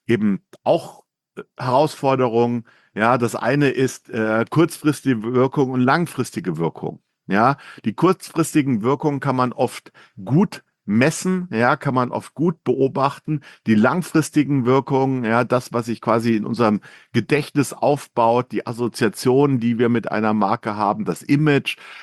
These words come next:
das braucht längere Zeit, ja, und lässt sich nicht immer so einfach, äh, messen und, äh,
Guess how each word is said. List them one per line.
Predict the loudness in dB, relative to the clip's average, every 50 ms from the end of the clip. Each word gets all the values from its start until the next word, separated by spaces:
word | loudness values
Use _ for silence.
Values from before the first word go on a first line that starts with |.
| -8 0
das | 2 2 2 2
braucht | 2 2 2 2 2
längere | 0 2 2 2 2 2 0 -2
Zeit, | -6 -4 -4 0 0 2 2 0 -2 -6 -20 _ _ -20 _ _ _ -6
ja, | -2 0 0 0
und | 0 0 -2 -2
lässt | -2 -2 -2 -2
sich | -6 -4 -2
nicht | 0 0 0 0 -2 _ -6
immer | -4 -2 -2 -2
so | -2 -4 -4
einfach, | -4 -2 -4 -4 -4 -4 -4 -4 -4 -6 -10
äh, | -10 -4 0 0 2 2 0
messen | 0 0 0 0 -2 -4 -4 -2 -2 -2
und, | -4 -4 -2 -2 -2 -4 -4 -6
äh, | -6 -2 -2 -2